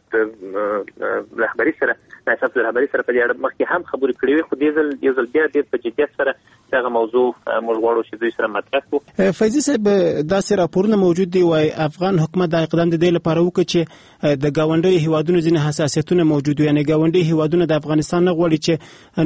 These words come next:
Speaker 2: نور بهرني هیوادونه افغانستان ته خپل عسکر راولېږي.
Speaker 1: نه، دا کاملاً یو بې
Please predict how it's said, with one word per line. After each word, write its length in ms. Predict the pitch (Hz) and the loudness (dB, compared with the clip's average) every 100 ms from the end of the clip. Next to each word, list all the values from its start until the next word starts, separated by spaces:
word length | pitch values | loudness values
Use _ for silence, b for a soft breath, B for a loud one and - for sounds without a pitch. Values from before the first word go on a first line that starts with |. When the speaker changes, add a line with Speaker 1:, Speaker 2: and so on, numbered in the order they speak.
| 175 | 4
Speaker 2:
نور 260 | 202 175 | 4 2
بهرني 400 | 160 143 160 175 156 | 0 0 2 2 2
هیوادونه 380 | 147 143 160 | 0 2 2
افغانستان 520 | 147 - 147 135 156 147 | 0 0 0 0 -2 0
ته 200 | 139 - | -2 -2
خپل 200 | 160 143 | -2 -2
عسکر 280 | 139 - 143 | -2 -2 0
راولېږي. 460 | 135 131 127 120 127 - 170 | 2 2 0 -2 -6 -6 -4
Speaker 1:
نه، 140 | 196 | -2
دا 200 | 185 - | -2 -2
کاملاً 300 | 180 185 185 180 160 135 127 55 _ - | -4 0 0 0 0 0 0 -4 _ -4
یو 380 | 117 107 101 104 - | -2 -2 -4 -8 -2
بې 120 | 117 | 0